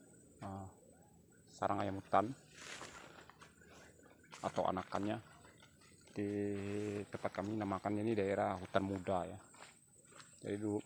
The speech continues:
bekas ladang dan sekarang sudah tidak ditempati lagi. Dan dibuat kebun-kebun pisang seperti ini. Biasanya di sini hutan seperti ini itu menjadi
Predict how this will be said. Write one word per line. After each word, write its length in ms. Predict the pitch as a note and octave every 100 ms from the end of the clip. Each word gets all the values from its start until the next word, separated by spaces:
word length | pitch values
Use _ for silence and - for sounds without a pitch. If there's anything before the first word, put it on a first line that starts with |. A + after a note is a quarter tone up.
| -
bekas 320 | - - -
ladang 560 | - F#2+ F#2 G2+ B2 B2+
dan 160 | F#2+
sekarang 240 | - F#2+ F#2
sudah 160 | F#2+
tidak 320 | F2+ G#2 G2 -
ditempati 320 | G2+ F#2+ -
lagi. 320 | F#2 F2 F2 - - - - - - - - - -
Dan 240 | F#2+ F#2+
dibuat 240 | F#2 F#2+ - - - - - -
kebun-kebun 640 | - F#2+ F#2+ F#2+ G2 F#2+
pisang 320 | F#2 G#2 F#2+ F2
seperti 320 | - - F#2+
ini. 100 | F2+ - - - - - - - - - - - - - - - - - - - - - - - - - - - - - - - - - - -
Biasanya 320 | F2+ - G#2
di 80 | G#2+
sini 320 | - G#2 A#2 B2 B2 - - - - - - - - - - - -
hutan 260 | - G2+ F#2
seperti 320 | - - G#2
ini 240 | G2+ A#2+ C3 C#3+ - - - - - - - - - - -
itu 80 | -
menjadi 440 | G#2 G2 F#2+ G2+